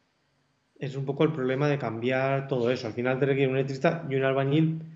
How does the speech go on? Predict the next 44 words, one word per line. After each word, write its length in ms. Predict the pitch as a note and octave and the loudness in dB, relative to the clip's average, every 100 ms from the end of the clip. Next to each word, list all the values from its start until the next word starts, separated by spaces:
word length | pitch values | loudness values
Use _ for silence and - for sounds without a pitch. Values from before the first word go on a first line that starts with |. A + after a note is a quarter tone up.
| - _ _ - | -20 _ _ -2
y 120 | C#3+ | 0
corres 280 | C#3+ C#3 C3 | 2 2 2
el 80 | C#3+ | 0
riesgo 240 | C3+ D#3+ | 2 4
de 80 | D#3 | 4
que 240 | D3 - - | 2 -4 0
en 100 | C#3 | 2
algún 260 | B2 C3+ | 2 0
punto 260 | C#3+ C#3+ D#3+ | 2 2 4
no 180 | D3+ D3 | 2 4
puedas 260 | D#3+ B2+ | 2 2
pasar 260 | - A2+ G#2 | -2 -8 -2
cables, 300 | D#3 D3+ A2+ | 0 2 0
sobre 180 | A#2 A#2+ | -4 -4
todo 120 | C3 | -2
porque 160 | C#3 | 0
antiguamente 320 | C#3 C3+ C#3 D3 | 0 2 2 2
se 80 | |
pasaban 360 | A#2+ A2+ B2 C3+ | 0 -2 0 2
dos 220 | C#3 C#3 | 2 4
hilos, 460 | D#3+ D#3 F#3 - - - _ - - - - - - | 6 6 4 2 -8 -20 _ -18 -16 -16 -18 -20 -2
que 80 | C#3 | 2
era 160 | B2+ | 4
el, 360 | B2 A#2+ A#2+ A#2+ | 2 0 -2 -4
la 140 | B2+ A#2 | -4 -2
fase 240 | B2+ C#3+ | 0 2
del 120 | C#3 | 4
neutro, 560 | C#3+ D3+ E3 F3+ - - - _ _ - | 6 4 2 0 -2 -12 -20 _ _ -2
y 100 | C3+ | 0
ahora 120 | C3+ | 2
tenemos 160 | D3+ | 2
que 80 | - | 0
pasar 300 | - A#2 A2 | -4 -4 -2
tres, 280 | - D#3 - | 2 2 2
tenemos 220 | A#2+ B2 | -4 -6
que 80 | C#3 | -6
pasar 400 | C3 C3+ A2 - - | -4 -4 -4 -8 0
fase, 340 | C#3 C#3 B2+ | 0 0 -2
neutro 460 | B2 C3+ C#3+ F3+ F3 | 0 0 2 4 4
y 200 | C#3 B2 | 4 0
to-, 280 | - B2+ B2 | -2 -2 0
y 260 | C3 A#2+ A#2 | 0 2 0
toma 240 | A#2 A2+ | 0 2
tierra. 480 | D#3 D#3+ G#2+ G2+ - | 6 6 4 -4 -12